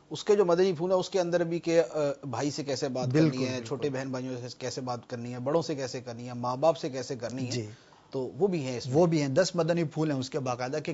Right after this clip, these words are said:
Speaker 2: گھر میں اگر آپ چاہتے ہیں کہ اچھا ماحول بنے تو کیسے بنا سکتے ہیں۔ تو یہ وہ تربیت اور یہ وہ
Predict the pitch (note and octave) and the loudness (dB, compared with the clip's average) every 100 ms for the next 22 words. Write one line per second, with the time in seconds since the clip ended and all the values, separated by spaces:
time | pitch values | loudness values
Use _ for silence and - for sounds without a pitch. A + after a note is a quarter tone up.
0 | B2 C#3 F#3+ G#3 F3+ D#3+ D3 - B2+ A#2 | -4 0 2 4 4 4 2 2 -4 -4
1 | C3+ C3 C3 - C#3 B2+ B2 C3+ B2 B2 | -6 -4 -4 -2 -2 -2 -2 -2 -4 -8
2 | - - - - D3 F3 - F3 C#3+ C3 | -12 -20 -18 -12 -8 -4 0 0 0 -2
3 | B2+ A#2+ - D3+ F#3+ E3 A#3+ C#4+ C4 - | -4 -6 -4 -2 0 2 2 2 2 4
4 | D#3 D3+ D#3+ D#3 D#3+ C#3+ G3 G3+ F3+ | 0 2 2 4 2 4 6 6 4